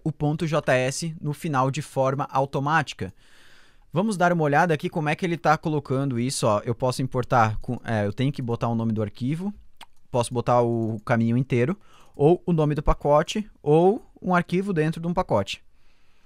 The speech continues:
Ah, mas ele não fala nada sobre colocar o J S de forma automática.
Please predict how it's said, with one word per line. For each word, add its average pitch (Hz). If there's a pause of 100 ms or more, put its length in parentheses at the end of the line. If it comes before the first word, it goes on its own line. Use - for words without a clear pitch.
(500)
Ah, 117
mas 123
ele 147
não 151
fala 175
nada 135
sobre 135 (1300)
colocar 147 (560)
o 131
J 139
S 131
de 156
forma 139
automática. 147